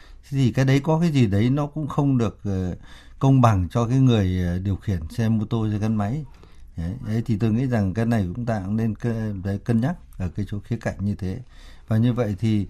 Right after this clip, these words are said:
xét đến cùng chúng ta tổ chức phân làn mà nếu mà không hợp lý,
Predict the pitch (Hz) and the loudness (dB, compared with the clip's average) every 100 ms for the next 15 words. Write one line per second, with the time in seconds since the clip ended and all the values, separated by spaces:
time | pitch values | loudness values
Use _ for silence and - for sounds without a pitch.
0 | - - - - 151 151 135 123 101 110 | -10 -20 -6 0 2 2 2 2 2 0
1 | 123 143 131 120 - 87 - 147 - 131 | 0 2 2 2 0 -2 -2 -4 0 2
2 | 113 104 98 95 95 92 110 151 127 101 | 4 4 4 2 2 2 2 2 -2 -2
3 | 123 123 120 117 101 104 120 151 | 0 2 2 2 0 2 4 2